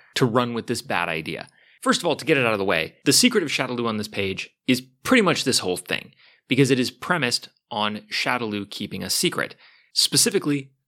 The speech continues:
the secret that you, the player character, are actually working for them. Here's the text, quote,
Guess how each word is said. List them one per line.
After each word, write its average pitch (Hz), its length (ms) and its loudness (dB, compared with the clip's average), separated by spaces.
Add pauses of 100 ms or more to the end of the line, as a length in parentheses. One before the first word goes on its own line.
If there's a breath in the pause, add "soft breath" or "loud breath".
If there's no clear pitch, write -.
the 107 160 -2
secret 147 500 2
that 107 220 -4
you, 165 300 2
the 117 100 -4
player 107 240 2
character, 110 520 -4 (140)
are 107 220 2
actually 101 480 -2
working 87 400 -4
for 73 160 0
them. - 240 -10 (380 soft breath)
Here's 135 240 2
the - 80 -8
text, - 320 -6
quote, 156 280 -2